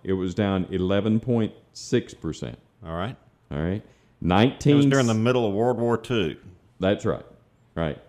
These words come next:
Speaker 1: Nineteen seventy-five and seventy-six.
Speaker 2: Okay.
Speaker 1: All right. Nineteen seventy-six was one of those bad years. It
Speaker 2: Right.
Speaker 1: was down twenty-six point three. In nineteen seventy-five, it was down point nine percent.
Speaker 2: Mm-hmm.
Speaker 1: All right.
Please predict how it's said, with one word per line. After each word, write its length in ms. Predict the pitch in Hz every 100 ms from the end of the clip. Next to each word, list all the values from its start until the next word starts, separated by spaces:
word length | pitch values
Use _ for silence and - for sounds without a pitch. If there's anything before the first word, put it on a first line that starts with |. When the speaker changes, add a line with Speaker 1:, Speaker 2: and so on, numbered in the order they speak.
| 85
Speaker 1:
Nineteen 500 | 95 131 - 151 135
seventy-five 1080 | - 147 143 135 127 - _ 135 151 165 156
and 120 | 131
seventy-six. 960 | - 143 139 135 135 110 76 - - -
Speaker 2:
Okay. 200 | 104 123 - _ _ _ _ _ _ _ 73
Speaker 1:
All 60 |
right. 240 | 85 104 107
Nineteen 320 | 98 110 113
seventy-six 640 | - 131 131 131 170 -
was 160 | 123 104
one 220 | 117 117
of 80 | 113
those 180 | 120 123
bad 320 | 135 127 101
years. 260 | 90 78
It 40 | 107
Speaker 2:
Right. 80 | 95
Speaker 1:
was 140 | 85
down 280 | 98 98 87 - - - _
twenty-six 640 | - 113 113 107 120 107
point 340 | - 107 104 - - -
three. 400 | 98 98 95 98
In 80 |
nineteen 400 | 95 104 107 104
seventy-five, 720 | 95 110 104 101 - 98 98 92
it 20 |
was 160 | 92
down 320 | 87 95 90 85
point 320 | 113 98 -
nine 320 | 90 82 69
percent. 380 | - 95 107 104
Speaker 2:
Mm-hmm. 500 | - _ _ _ 71
Speaker 1:
All 60 |
right. 120 | 80